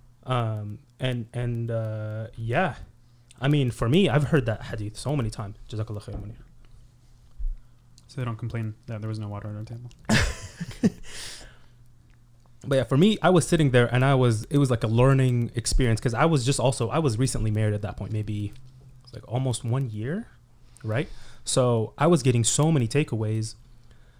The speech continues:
Speaker 1: Um, and I was sitting there, I was like, there was a lot that I wish that I had known before, you know, pursuing someone for marriage. Like the whole idea of, you know, liking someone because of the way they make you feel,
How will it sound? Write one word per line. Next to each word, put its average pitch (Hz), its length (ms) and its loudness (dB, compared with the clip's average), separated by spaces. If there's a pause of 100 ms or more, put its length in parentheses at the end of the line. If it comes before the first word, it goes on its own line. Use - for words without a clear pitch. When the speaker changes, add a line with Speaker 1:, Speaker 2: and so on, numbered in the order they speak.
(160)
Speaker 1:
Um, 113 240 -2
and 156 100 2
I 185 60 4
was 165 140 4
sitting 190 200 4
there, 127 100 4
I - 20 4
was 113 80 2
like, 113 140 0
there 123 80 2
was 127 140 2
a 113 60 2
lot 131 500 2
that 120 160 2
I 110 80 0
wish 135 600 0 (520)
that 117 200 -2
I 127 200 2
had 113 280 -2
known 120 540 2 (640)
before, 147 760 2
you 123 100 -2
know, 117 100 2
pursuing 131 540 0
someone 117 340 -2
for 113 140 -6
marriage. 113 500 -4 (480)
Like 120 160 -2
the 120 80 0
whole 147 240 4
idea 135 320 4
of, 113 460 0 (1700)
you 127 100 -2
know, 113 120 2
liking 135 440 0
someone 123 440 0
because 113 480 0
of 110 260 -4
the 107 80 2
way 113 320 0
they 110 140 -2
make 110 240 -2
you 110 40 -12
feel, 113 380 -10